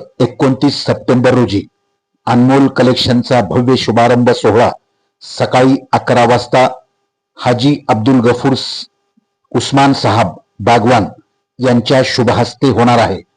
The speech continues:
यावेळी आपली उपस्थिती प्रार्थनीय आहे. विनीत शेख शकील अब्दुल गफूर साहब बागवान,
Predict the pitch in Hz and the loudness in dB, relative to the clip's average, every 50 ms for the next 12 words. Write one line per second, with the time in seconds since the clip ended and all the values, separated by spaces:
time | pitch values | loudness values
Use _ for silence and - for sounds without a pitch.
0 | _ _ _ _ _ _ _ _ _ _ - 120 127 123 131 135 135 143 - - | _ _ _ _ _ _ _ _ _ _ -2 0 2 2 4 4 2 2 0 0
1 | - 123 - - 127 131 131 117 117 - 123 120 - - 135 113 - 135 131 - | -4 -4 -2 0 2 2 2 2 0 0 -2 -2 0 -2 -4 0 0 -2 0 0
2 | - 117 113 113 110 - 123 120 123 123 120 117 107 107 101 87 - _ _ _ | 0 2 2 2 0 0 0 2 2 2 2 2 0 -2 -4 -4 -6 _ _ _
3 | _ _ _ _ _ _ 110 107 127 135 143 147 147 143 - _ _ _ _ _ | _ _ _ _ _ _ -6 -2 0 0 0 0 -2 -6 -18 _ _ _ _ _
4 | _ _ _ _ _ _ - - - 143 143 135 143 - - - 127 - - 147 | _ _ _ _ _ _ -8 -2 0 0 0 0 -2 -4 -2 -2 -2 -2 0 0
5 | 147 147 143 - - - - 101 107 110 139 139 127 110 117 117 113 - 135 135 | 2 2 2 -2 0 -2 -2 -2 0 0 2 2 2 2 2 0 0 0 -2 -2
6 | 123 - - 131 131 127 107 104 110 113 101 117 120 113 92 | -2 -2 -2 -2 -2 0 0 0 0 2 2 2 2 2 0